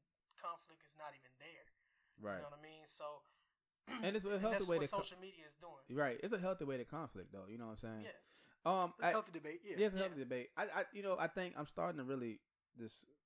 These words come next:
Speaker 2: you know, really understand some stuff because, again, we have a lot of,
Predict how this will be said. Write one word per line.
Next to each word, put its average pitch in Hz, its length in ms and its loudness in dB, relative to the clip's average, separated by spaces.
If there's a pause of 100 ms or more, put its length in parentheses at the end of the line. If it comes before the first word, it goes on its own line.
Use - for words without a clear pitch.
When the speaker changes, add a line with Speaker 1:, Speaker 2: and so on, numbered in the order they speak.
(120)
Speaker 2:
you 135 80 -8
know, 123 100 -4
really 120 240 2
understand 113 640 -4
some 107 220 -8
stuff 104 340 -2
because, 110 560 -4
again, 127 340 -6
we 190 120 -6
have 156 340 2 (560)
a 113 40 -6
lot 113 280 -2
of, 101 160 -4